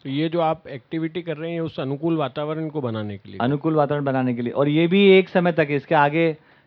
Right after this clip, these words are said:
Speaker 2: शायद अगर हमको समय मिलेगा अभी तो मैं, हम, हम, हम बताएंगे एक्शन प्लान क्या है, किस प्रकार से ये हर आदमी जी सकता है, वहाँ तक का भी एक्शन प्लान हमारे पास। तो इसका कोई एक वैल्यू है,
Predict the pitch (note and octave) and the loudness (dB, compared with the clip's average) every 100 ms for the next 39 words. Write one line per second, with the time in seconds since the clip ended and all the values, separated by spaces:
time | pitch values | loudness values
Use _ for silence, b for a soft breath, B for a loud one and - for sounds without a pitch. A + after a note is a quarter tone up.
0 | - C#3 D#3+ E3 D#3+ D#3+ D3+ D#3 D3+ D3+ | -2 2 4 4 2 2 0 -2 -2 -2
1 | D3 D3 D3 D3 C3+ C#3 C3+ - _ C3 | -2 -2 0 2 0 -2 -4 -10 _ -4
2 | C3 C3 C3 C3 A#2+ C3 A2+ B2+ B2+ C#3 | -2 0 -2 -2 -2 -2 -2 -2 -2 -4
3 | D3+ C3 C#3+ C#3 C#3+ C#3 C#3 C3+ G2+ _ | -4 -6 -8 -4 -4 -4 -2 -4 -4 _
4 | b b b b b b _ - F3 - | b b b b b b _ -2 -2 -2
5 | E3 D#3 F3 E3+ F3+ F3 D3 D#3+ F3+ F3 | -2 4 4 4 2 2 4 6 8 6
6 | F3 E3 E3+ E3 - F#3 E3+ D#3+ D#3+ F#3 | 2 -2 -2 -4 0 2 4 2 2 0
7 | F3+ F#3+ F#3+ F#3 G3 F3+ F#3 F3 E3+ D#3 | 2 2 4 2 0 -2 0 0 0 0
8 | C3+ B2 - _ _ _ _ _ _ _ | -2 -6 -8 _ _ _ _ _ _ _
9 | _ _ b b b b D#3+ F3+ E3 - | _ _ b b b b -2 2 0 4
10 | G#3 G3 G#3 G3+ F#3+ F#3+ F#3+ F#3+ F#3 F3 | 4 8 8 8 8 6 8 8 8 4